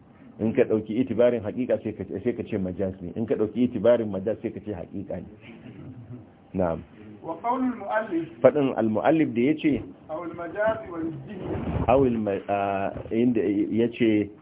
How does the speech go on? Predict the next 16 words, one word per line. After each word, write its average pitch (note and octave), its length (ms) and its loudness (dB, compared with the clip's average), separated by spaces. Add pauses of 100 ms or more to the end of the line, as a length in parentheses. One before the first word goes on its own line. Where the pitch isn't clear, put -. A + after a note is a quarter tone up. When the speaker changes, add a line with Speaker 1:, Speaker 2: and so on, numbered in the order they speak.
(360)
Speaker 1:
أو C3 160 8
المجاز A2 640 4 (320)
وضده. G2 760 -2 (360)
Ko A#2+ 160 4
kuma C3 240 2
al-majaz G#2+ 540 2
da G2+ 60 -2
kishiyarsa. B2+ 800 0 (360)
Speaker 2:
يعني F3+ 300 -8
المجاز E3 480 -8
والحقيقة. E3 520 -8
Speaker 1:
Yana G#2+ 220 4
nufin A2 200 -2
al-majaz F#2+ 560 2
wal A#2+ 180 4
haqiqa. F2+ 480 -8